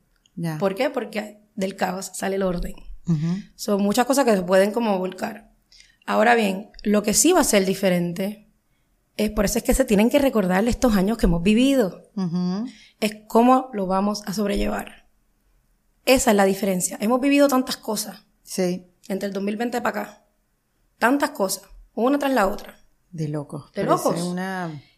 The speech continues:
Speaker 2: Que ya, ya estamos un poquito curados de espanto.
Speaker 1: Ujú.
Speaker 2: Ya no es que me van a tirar algo y ya yo voy a volver como una loca porque no sé lo que va a pasar.
Speaker 1: Sí, parece Jumanji.
Speaker 2: Ajá. ¿Entiendes? Pero ya tenemos de dónde sacar.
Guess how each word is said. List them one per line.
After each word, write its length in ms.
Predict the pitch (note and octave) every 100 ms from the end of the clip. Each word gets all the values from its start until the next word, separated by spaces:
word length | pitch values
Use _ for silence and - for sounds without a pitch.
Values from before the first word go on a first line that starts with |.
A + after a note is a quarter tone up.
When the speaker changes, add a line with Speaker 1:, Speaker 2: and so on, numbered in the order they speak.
| _
Speaker 2:
Que 140 | B3+ A#3+
ya, 160 | F#4 D#4 B3+
ya 80 | A#3
estamos 360 | - F#4 E4+
un 120 | B3+
poquito 360 | A3+ G3 G3+ G#3+
curados 220 | G#3 G3
de 60 | F3+
espanto. 460 | F3 F3+ F#3 - - -
Speaker 1:
Ujú. 260 | E3+ D#3+
Speaker 2:
Ya 360 | F3 A#3+ D4 D4+
no 240 | A#3+ A#3+
es 140 | A#3+ A#3
que 260 | - A#3
me 120 | G#3+
van 180 | G3+ G3+
a 100 | A3+
tirar 240 | A3+ G#3+ G#3+
algo 320 | A3 G#3 G#3
y 120 | G#3+
ya 120 | G3
yo 140 | G3 G#3+
voy 240 | G#3 G#3
a 40 | G#3
volver 240 | G#3 G#3
como 140 | G#3+
una 120 | G#3+ G3+
loca 200 | G3+ G#3
porque 160 | G3+
no 60 | G3
sé 100 | G#3+
lo 80 | G#3
que 60 |
va 60 | A3
a 20 |
pasar. 420 | A3 - - F#3 -
Speaker 1:
Sí, 160 | G#3+
parece 240 | F#3+ F3 F#3+
Jumanji. 680 | A3 F#3+ F3+ E3 D3+ C3+ - -
Speaker 2:
Ajá. 480 | A3+ E3 F3 E3+ - - -
¿Entiendes? 560 | B3 A#3 C4 D4+ D4 C4+
Pero 160 | A#3 A3+
ya 560 | A#3+ D#4 C#4 A#3+ - - _ _ _ _ _ _
tenemos 420 | - C4 F4 C4+
de 120 | G#3 G3+
dónde 260 | G3+ G3+
sacar. 600 | F#3+ F#3+ F3+ G3 G#3 -